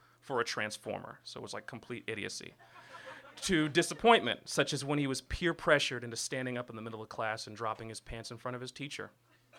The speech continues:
Once while I was driving, I shouted profanities, realized he was in the back seat, and apologized. "I wasn't talking to you," I said. He shrugs.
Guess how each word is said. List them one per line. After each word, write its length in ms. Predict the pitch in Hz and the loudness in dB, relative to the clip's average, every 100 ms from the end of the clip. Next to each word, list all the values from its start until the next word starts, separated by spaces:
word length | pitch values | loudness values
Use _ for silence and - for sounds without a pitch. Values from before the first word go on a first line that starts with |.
| - - - - - - - - _ - | -20 -20 -20 -20 -20 -20 -20 -20 _ -8
Once 300 | 143 180 196 | 4 4 6
while 140 | 185 170 | 8 10
I 60 | |
was 160 | 165 156 | 8 6
driving, 520 | 127 147 151 143 131 | 4 10 10 10 6
I 80 | 127 | 4
shouted 400 | - 143 131 131 | 4 4 2 0
profanities, 800 | 127 - 127 127 107 104 - - - | -6 -4 0 0 -2 -6 -10 -14 -10
realized 500 | 123 151 156 147 139 | 2 6 10 8 6
he 100 | 139 | 0
was 120 | 123 | -4
in 60 | 120 | -6
the 80 | 113 | -4
back 240 | 117 110 | -2 -2
seat, 180 | - 117 | -6 -6
and 100 | 131 | -8
apologized. 760 | 127 139 131 107 98 87 - - _ _ | -2 0 0 -2 -10 -12 -16 -18 _ _
"I 60 | 123 | -6
wasn't 300 | 139 139 147 | -6 -6 -2
talking 380 | - 156 151 110 | 6 6 4 -6
to 100 | 92 | -10
you," 160 | 92 | -14
I 60 | - | -14
said. 360 | - - - - _ _ _ _ | -12 -12 -14 -20 _ _ _ _
He 120 | - | -10
shrugs. 560 | - - 117 98 - - | -8 -6 -4 -6 -6 -12